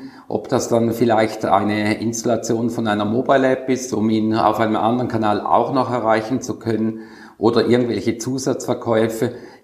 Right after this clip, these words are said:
das kann man ja offen lassen und darum setzen wir primär auf vierstufige Funnels. Aber im Grundsatz, je einfacher das Produkt ist, desto, desto weniger brauche ich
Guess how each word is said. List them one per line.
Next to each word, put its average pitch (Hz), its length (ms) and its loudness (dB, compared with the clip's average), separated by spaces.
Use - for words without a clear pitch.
das - 180 -4
kann 120 140 2
man 120 100 0
ja 104 240 2
offen 110 380 0
lassen 107 420 0
und - 280 -6
darum 113 520 2
setzen 113 520 0
wir 110 240 0
primär 117 560 2
auf 95 220 0
vierstufige 104 640 -2
Funnels. 92 480 0
Aber 87 360 -2
im 95 140 0
Grundsatz, 113 800 0
je 101 160 2
einfacher 117 520 2
das 101 220 -4
Produkt 107 380 -4
ist, 101 200 -6
desto, 98 520 -2
desto 95 720 0
weniger 101 360 0
brauche 92 340 2
ich - 200 -10